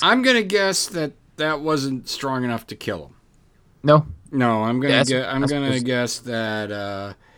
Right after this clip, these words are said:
Speaker 1: he's gonna survive that. But
Speaker 2: I
Speaker 1: it
Speaker 2: mean, he is a,
Speaker 1: probably at
Speaker 2: he is a
Speaker 1: least
Speaker 2: big guy,
Speaker 1: disabled
Speaker 2: yeah.
Speaker 1: him for a bit.
Speaker 2: Mm. So at least, at least knocks him out anyway. We'll, we'll probably find out in due course.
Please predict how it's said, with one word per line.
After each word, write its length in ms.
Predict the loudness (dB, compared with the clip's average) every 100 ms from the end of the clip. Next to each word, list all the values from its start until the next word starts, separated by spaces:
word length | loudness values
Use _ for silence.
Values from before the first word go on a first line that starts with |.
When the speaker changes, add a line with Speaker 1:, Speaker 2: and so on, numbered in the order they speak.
| -20 -20 _ _ _ _ _ _ _ _
Speaker 1:
he's 380 | -8 -4 -2 -2
gonna 220 | -2 -2
survive 600 | -2 -2 -2 -4 -6 -8
that. 280 | -14 -18 -20 _ _ _ _ -20 -2
But 220 | 2 4
Speaker 2:
I 40 | 6
Speaker 1:
it 60 |
Speaker 2:
mean, 80 | 4
he 120 | 6 8
is 80 |
a, 20 | 8
Speaker 1:
probably 280 | 8 6
at 80 | 6
Speaker 2:
he 60 | 6
is 100 | 8
a 20 |
Speaker 1:
least 120 | 6
Speaker 2:
big 200 | 4 4
guy, 240 | 6 8 8
Speaker 1:
disabled 220 | 6 4
Speaker 2:
yeah. 80 | 0
Speaker 1:
him 140 | -4 -10
for 600 | -8 -6 -6 -6 -8 -12 _ -20 _ _ _ _ _
a 100 | -10
bit. 320 | -4 -2 -2 -6 _ _ _ _ _ _ _ -6
Speaker 2:
Mm. 240 | -4 -2 -6 -12 -20 -20 -16 2
So 120 | 4
at 240 | 6 4 4
least, 400 | 2 2 -2 2
at 200 | 4 6
least 240 | 4 4
knocks 280 | 4 4 2
him 120 | 4
out 160 | 4 4
anyway. 360 | 2 2 2 2
We'll, 220 | 2 -2 -8 -6
we'll 200 | 4 6
probably 240 | 8 8 6
find 280 | 4 4
out 220 | 4 4 -2
in 100 | -6
due 200 | -4 -6
course. 560 | -4 -2 -2 -2 -8